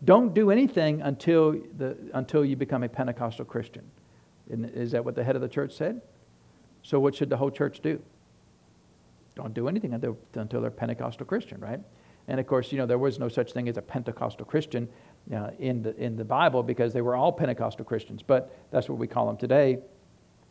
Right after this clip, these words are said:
Charismatics are just kind of a fancier word for the Pentecostal Christians, right? And so,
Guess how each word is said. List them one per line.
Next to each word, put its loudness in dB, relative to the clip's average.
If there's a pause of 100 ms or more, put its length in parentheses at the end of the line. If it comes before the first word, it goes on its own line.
(320)
Charismatics 0
are -6
just -6
kind -2
of -2
a -4
fancier -4
word -2
for -6
the -4
Pentecostal -6
Christians, -12
right? -8 (340)
And -6
so, 2